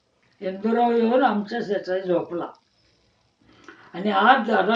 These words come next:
खोलीत एक जण थांबायचं. खोलीत हत्यारं होती, बंदुका होत्या, बॉम्ब सगळं होतं, म्हणून एक जण थांब-,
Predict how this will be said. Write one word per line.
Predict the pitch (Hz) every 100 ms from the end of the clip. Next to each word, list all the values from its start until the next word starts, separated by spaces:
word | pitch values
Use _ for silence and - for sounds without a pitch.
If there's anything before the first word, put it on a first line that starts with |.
| 226
खोलीत | 180 196 233 254
एक | 226 208
जण | 233 240
थांबायचं. | 214 190 196 190 190 180 170 - _ _ _
खोलीत | 175 180 226
हत्यारं | 226 160 - 202 208
होती, | 196 185 180
बंदुका | 170 175 175 196 190
होत्या, | 208 180 180 170
बॉम्ब | 165 170 202 202 202 _ _ _
सगळं | 185 185 175
होतं, | 175 175 170 160
म्हणून | 165 185 185
एक | 165
जण | 190 196
थांब-, | 202 - _ _ _ _ _ _ - 233 - - - 185